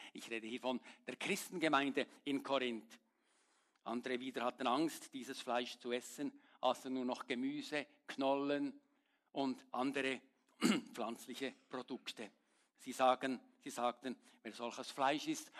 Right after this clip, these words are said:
anerkennt andere Götter und das will ich unter keinen Umständen tun. Ich kann das nicht.“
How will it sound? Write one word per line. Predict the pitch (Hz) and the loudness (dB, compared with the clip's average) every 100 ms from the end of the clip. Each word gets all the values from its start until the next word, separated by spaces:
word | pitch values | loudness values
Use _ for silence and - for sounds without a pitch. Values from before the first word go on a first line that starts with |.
| - | -4
anerkennt | 131 131 - 147 147 | -2 -2 0 -2 0
andere | 127 131 135 | -2 -4 -4
Götter | 127 131 - 139 - - | -4 -4 -4 -8 -10 -10
und | 113 139 | -8 -6
das | - | -4
will | 123 | -2
ich | 117 113 | -4 -6
unter | 107 127 | -10 -6
keinen | 120 123 123 | -2 0 0
Umständen | 131 127 127 123 120 113 | -2 -2 -2 -2 -2 -8
tun. | - 117 110 - - | -8 -8 -8 -14 -12
Ich | 127 - | -10 -4
kann | 120 120 | -2 -2
das | 113 110 - - - | -2 -6 -10 -20 -8
nicht.“ | 113 117 - - | -6 -6 -8 -14